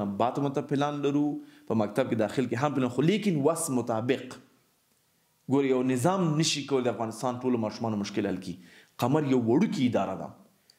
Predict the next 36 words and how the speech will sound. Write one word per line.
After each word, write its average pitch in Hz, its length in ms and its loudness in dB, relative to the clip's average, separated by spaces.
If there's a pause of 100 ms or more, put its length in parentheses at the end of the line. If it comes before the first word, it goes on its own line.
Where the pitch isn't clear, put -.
(240)
یقین 127 380 2
یو 135 60 4
وړوکې 160 400 2
اداره 117 280 0
ده، 104 160 -4
زموږ 151 140 -2 (100)
نور 196 160 4
ټول 185 160 4
وړوکې 214 340 2
ادارې 131 320 4
دي، 92 80 -2 (400)
موږ 135 120 2
یې 113 120 2
چېرته 92 280 -2
کولی - 260 -6
شو؟ - 100 -8 (480)
صبر 139 420 2
وکوئ 156 360 2
چې 156 180 -10
یو 110 140 2
موضوع 110 220 0 (100)
تاسو 117 180 -2
ته 101 140 -4
سوال 107 340 0
پیدا 95 180 0
کېږي، 143 400 0 (440)
وضاحت 151 420 0
وغواړئ. 147 440 2 (600)
ځان 190 300 2
دپاره 151 380 0
نه 196 100 2
وایم 170 160 0
چټیات 131 440 -4
مو 110 80 -6
وایه، 107 200 -6
خپل 165 180 2